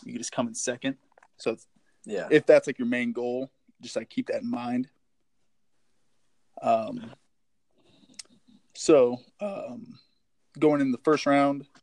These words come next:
Speaker 1: um, it was against, uh, Richard. I wanna say his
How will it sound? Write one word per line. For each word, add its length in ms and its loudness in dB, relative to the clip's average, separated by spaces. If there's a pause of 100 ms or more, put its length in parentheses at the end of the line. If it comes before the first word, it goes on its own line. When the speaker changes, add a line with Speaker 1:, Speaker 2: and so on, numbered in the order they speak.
(880)
Speaker 1:
um, 580 -2 (760)
it 80 4
was 120 -2
against, 400 -2 (380)
uh, 260 -2
Richard. 360 0
I 100 4 (140)
wanna 160 2
say 180 0
his 260 -6